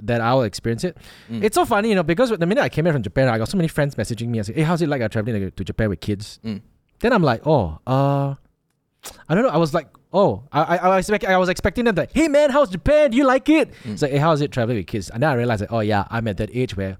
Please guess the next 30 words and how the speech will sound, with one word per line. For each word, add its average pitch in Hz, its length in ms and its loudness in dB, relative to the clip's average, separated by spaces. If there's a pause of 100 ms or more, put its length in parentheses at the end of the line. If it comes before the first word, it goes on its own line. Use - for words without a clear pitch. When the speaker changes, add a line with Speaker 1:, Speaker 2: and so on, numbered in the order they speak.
Speaker 1:
most 180 200 0
of 143 60 -2
my 117 80 0
Speaker 2:
Mm. 107 60 -2
Speaker 1:
friends 147 180 0
already 143 320 0
got 95 160 -8
kids 98 220 -6
already." 87 280 -8 (640)
So 110 160 -4
the 95 80 -2
pros 135 400 2
is, 101 220 -4
uh, 92 380 -4
memories 120 300 -4
to - 80 -18
be 104 80 -8
made. 110 280 -4 (380)
Speaker 2:
Mm. 113 340 -6
Speaker 1:
Uh, 95 140 -6
the 92 100 -6
cons 131 340 0
is, 95 200 -4
uh, 95 80 -6
Japan's 110 400 -4
not 104 160 -6
really 101 140 -4
friendly 101 360 -6
with 92 140 -6
kids. - 340 -8